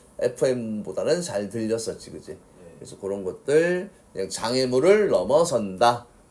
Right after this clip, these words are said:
Speaker 1: 이런 개념. 그래서 전파의 정보를 담아 먼 곳까지 전송할 수 있습니다. 그래서 라디오나 텔레비전 방송, 전파, 망원경, 지피에스. 뭐 이런 것들에 대한 내용입니다.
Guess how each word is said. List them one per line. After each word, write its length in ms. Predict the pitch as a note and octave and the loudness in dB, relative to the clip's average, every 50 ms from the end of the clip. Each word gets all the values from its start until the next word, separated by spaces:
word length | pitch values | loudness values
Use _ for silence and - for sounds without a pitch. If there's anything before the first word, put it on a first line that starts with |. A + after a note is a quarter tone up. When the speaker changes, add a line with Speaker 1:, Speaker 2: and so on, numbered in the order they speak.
| _ _ _ | _ _ _
Speaker 1:
이런 400 | - - F#2+ G2 F#2+ F2+ E2+ D#2 D#2 D#2+ - - _ _ _ - - _ _ _ _ _ _ _ _ - | -14 -8 -2 -2 0 0 -2 -4 -10 -16 -20 -20 _ _ _ -20 -20 _ _ _ _ _ _ _ _ -2
개념. 640 | - B2 B2 A#2 G2+ G2+ A2+ A#2 A#2 A2 G2+ F2 | 0 2 4 4 6 6 6 6 6 4 0 -4
그래서 240 | - - B2+ B2 - | -4 -4 -4 -2 2
전파의 400 | - C#3+ C#3+ D3+ D3+ F3+ E3+ D#3+ | 4 4 4 6 8 8 8 8
정보를 320 | D#3 D#3 D3 C#3+ C#3+ C#3+ C#3 | 8 6 4 4 4 4 6
담아 400 | C#3 C3+ D3+ F3 F#3+ G3 G#3 G3+ | 6 8 10 10 10 10 10 8
먼 260 | D3+ A#2+ A#2 B2 B2 | 6 4 4 4 2
곳까지 800 | A#2+ A#2 - - A#2+ A2 A2 B2+ D3 E3 F3 F3+ F#3 F#3+ F#3 F3+ | -2 -2 2 4 4 4 4 2 0 0 0 0 0 -2 -4 -4
전송할 440 | - - A2+ G#2+ G2+ A2+ G2+ F#2 F#2 | -4 -4 -4 -4 -2 -2 -2 -2 -2
수 100 | - F#2 | -4 -8
있습니다. 760 | F2 E2+ F#2+ F2+ F2 E2+ E2+ E2 D#2+ D#2+ D2+ C#2+ - D#2+ - - _ _ _ | -10 -10 -10 -8 -6 -4 -4 -4 -4 -6 -6 -8 -10 -12 -16 -18 _ _ _
그래서 200 | - - G#2+ G2+ | -14 -10 -4 -2
라디오나 600 | G2 G#2 A2 A2+ A2 B2 B2+ B2 B2+ C#3 D3+ D#3+ | 0 2 2 2 4 4 4 4 6 4 4 4
텔레비전 380 | D#3 F3 D#3+ C#3+ C#3 C3 C3+ C3 | 4 2 2 2 2 0 0 2
방송, 500 | B2 A2+ A2+ C3+ D#3+ E3+ F#3 F#3+ F#3+ F3 | 2 2 6 6 8 8 8 8 6 2
전파, 680 | - - A2+ G#2+ A2 A#2 G#2+ G#2+ - C3 B2+ B2+ B2+ A#2+ | -2 -2 -2 -2 -2 -4 -8 -4 0 2 2 4 4 2
망원경, 720 | A#2 G#2+ G#2 G2+ G2 G2+ G#2 G2+ B2+ D3 E3 F3 F#3 F3 | 2 0 0 0 0 0 0 4 6 6 6 6 4 0
지피에스. 720 | D#3 - A#2 G#2+ - A2 G2+ F#2 F#2 - - F2 E2+ D2+ - - - - - - _ _ _ _ | -4 -6 -8 -8 -6 -4 -4 -4 -4 -6 -8 -8 -10 -12 -12 -14 -20 -20 -20 -20 _ _ _ _
뭐 260 | - B2+ C3 C3 B2 | -8 -6 -4 -4 -2
이런 240 | A#2+ B2 B2 B2 B2+ | -2 -2 -2 -2 0
것들에 420 | B2 A#2 A2 - - A2+ A2 A2 G#2+ | 0 -2 -2 -2 -4 -4 -4 -2 -2
대한 280 | A2 G#2 G2 F#2+ F#2 | -2 -2 -2 -2 -4
내용입니다. 760 | F2+ F2+ F2 E2 E2 D#2+ D#2+ E2 D#2 D2 D#2 D#2 E2 - - | -6 -8 -8 -8 -10 -12 -14 -14 -10 -8 -8 -8 -10 -12 -16